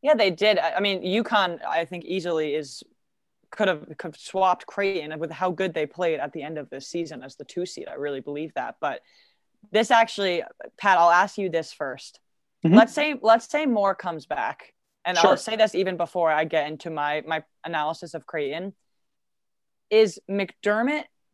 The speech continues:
Speaker 1: being suspended? I don't think we have a timeline for his suspension.
Speaker 2: We don't.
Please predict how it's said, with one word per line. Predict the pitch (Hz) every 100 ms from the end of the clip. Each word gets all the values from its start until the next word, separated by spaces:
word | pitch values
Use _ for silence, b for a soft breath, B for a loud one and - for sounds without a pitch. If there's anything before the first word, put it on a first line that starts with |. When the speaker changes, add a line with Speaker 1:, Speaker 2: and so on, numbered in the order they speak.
| 190
Speaker 1:
being | 220 220 233
suspended? | - 208 - - 185 160 151 143 -
I | 170
don't | 143 208 269
think | 254 233
we |
have | 202 175
a |
timeline | 165 - 165 165 196 220
for | 233
his | 240 -
suspension. | 233 240 240 - 180
Speaker 2:
We | 127
don't. | 120 113 110